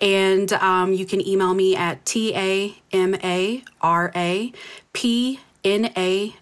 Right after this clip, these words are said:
S H, numeral one at Gmail.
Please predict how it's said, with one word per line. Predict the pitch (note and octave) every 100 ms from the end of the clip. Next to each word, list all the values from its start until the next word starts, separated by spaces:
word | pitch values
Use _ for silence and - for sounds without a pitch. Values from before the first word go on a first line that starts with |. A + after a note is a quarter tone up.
| -
S | F3 E3+ -
H, | F#3+ C#4+ - - -
numeral | G3 F#3+ F#3+ F3+ F3
one | F3+ F3+ A#3+ -
at | F3 E3+
Gmail. | F3+ F3+ F#3 A3 C#4+